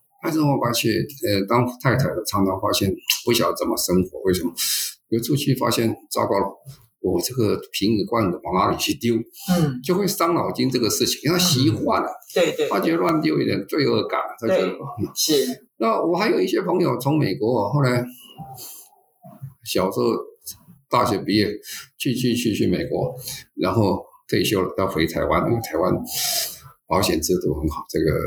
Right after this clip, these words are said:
Speaker 1: 还有生活也很平安。
Speaker 2: 嗯。
Speaker 1: 他回来第一件事情在想，进到房子看一看，有很纳闷，就说：
Speaker 2: 嗯。
Speaker 1: “哎，这个房子都很干净、很漂亮，什么都很好，那我丢的厨余垃圾往哪里去丢呢？”
Speaker 2: 嗯。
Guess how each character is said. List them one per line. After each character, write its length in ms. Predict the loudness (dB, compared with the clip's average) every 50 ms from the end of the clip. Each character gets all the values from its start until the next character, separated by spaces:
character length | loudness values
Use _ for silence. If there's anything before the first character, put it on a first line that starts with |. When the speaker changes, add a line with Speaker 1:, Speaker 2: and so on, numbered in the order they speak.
| -4 -8 -8 -4
Speaker 1:
还 80 | -4
有 60 | -2 -2
生 260 | 0 2 2 2 4
活 140 | 2 0 0
也 100 | -2 -2
很 80 | -6 -10 -14 -16
平 200 | -8 -2 -2 2
安。 80 | 2
Speaker 2:
嗯。 180 | 2 2 0 -2 -6 -8 -10 -10 -10 -10 -12 -18 _ _ _ _ -4
Speaker 1:
他 120 | -4 -2
回 180 | 0 0 0 2
来 120 | 0 0
第 160 | 0 0 -2
一 40 | 0
件 160 | 0 0 0
事 140 | 0 0 -2
情 80 | -2 0 2
在 80 | 2
想， 180 | 4 4 4 2 0 -4 -6 -2
进 180 | -2 0 2
到 80 | 2 2
房 280 | 2 0 2 2 2
子 160 | 2 0 -2 -2
看 120 | 0 2 2
一 40 | 2
看， 120 | 2 0 -2 -4 -8 -8 -8 -8 -8 -14 -16 -16 -18 _ _ _ -2
有 60 | -2
很 260 | 2 2 2 2 4 2
纳 240 | 2 2 2 0
闷， 340 | 2 2 2 2 0 -2 -6 -4
就 80 | 0 0
说： 160 | 2 2 0 2 2
Speaker 2:
嗯。 0 |
Speaker 1:
“哎， 240 | 0 0 0 -4 -8 -10 _ _ _ _ _ _ _ _ _ _ _ _ _ _ _ _ -20 -14 -8 -8 -8 -8 -8 -14 -20 -20 _
这 100 | -6 -2
个 80 | 0 0
房 160 | 2 2 2
子 120 | 0 0 0
都 120 | 2 2
很 160 | 2 2 0
干 200 | 0 0 0 0
净、 120 | 2 2 2
很 80 | 0 0
漂 160 | -4 -2 0
亮， 140 | 2 4 4
什 80 | 2 2
么 120 | 0 -2 0 2
都 60 | 2
很 80 | 2
好， 180 | 2 2 0 -2 -6 -16 -16 -14 -14 -14 -12 -8 -6 -2 0 0 0 -2 -4 -8 _ _ _
那 220 | -2 0 2 2 2
我 280 | 2 0 -2 -6 -6 -6
丢 180 | 0 0 0 2
的 160 | 2 0 -2 -2
厨 200 | -4 -2 0 2
余 140 | 4 4 4
垃 180 | 4 2 2
圾 160 | 2 0 -2 -2
往 220 | -2 -2 -2 0
哪 180 | 2 2 0 0
里 60 | -2
去 320 | -4 -6 -6 0 0 2
丢 100 | 2 4
呢？” 140 | 2 2 2
Speaker 2:
嗯。 160 | 2 2 0